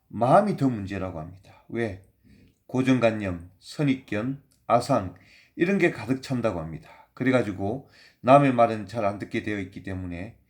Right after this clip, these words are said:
특히 이 수행이란 것은 아상을 녹이는 것인데 나이 들수록 아상이 더 공고해지기 때문에 수행하기가 더 어렵다라는 말씀입니다. 우리가 불교 수행에 있어서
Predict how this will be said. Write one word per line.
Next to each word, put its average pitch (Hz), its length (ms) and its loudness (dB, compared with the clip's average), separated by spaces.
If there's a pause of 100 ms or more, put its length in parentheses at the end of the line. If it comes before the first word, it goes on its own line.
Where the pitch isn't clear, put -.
(440)
특히 170 360 2
이 127 160 2
수행이란 170 500 2
것은 110 440 -4
아상을 147 440 2
녹이는 139 300 2
것인데 98 600 -6 (360)
나이 147 320 6
들수록 156 720 -4
아상이 131 460 0
더 165 240 0
공고해지기 113 560 -4
때문에 101 520 -4 (280)
수행하기가 139 840 0
더 - 80 -14 (260)
어렵다라는 151 800 0
말씀입니다. 92 760 -6 (720)
우리가 139 300 8
불교 156 260 4
수행에 151 380 4
있어서 101 540 -8